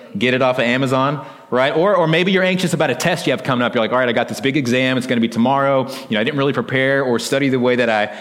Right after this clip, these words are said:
that I should have. And so now I'm, I'm going through the mental Rolodex of index cards," right? Like, "Okay, you know, I gotta,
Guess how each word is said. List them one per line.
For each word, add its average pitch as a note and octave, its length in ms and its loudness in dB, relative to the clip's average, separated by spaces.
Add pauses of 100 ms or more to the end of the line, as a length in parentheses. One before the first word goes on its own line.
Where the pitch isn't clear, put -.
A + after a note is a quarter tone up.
(120)
that - 80 0
I G#3 80 0
should F#3 320 0
have. A#2+ 720 -2
And A2+ 100 -4
so B2+ 60 0
now C3 220 2
I'm, C3 100 0
I'm B2 280 -2
going C#3 200 0
through C3 80 -2
the B2 100 2
mental C#3 240 0
Rolodex C3+ 460 0
of A#2+ 80 0
index B2 320 0
cards," G2+ 320 -2
right? G#2 160 0
Like, G2 160 -2
"Okay, A#2+ 300 -2
you G#2 100 0
know, G2+ 80 0
I G2+ 60 -2
gotta, G#2 280 -2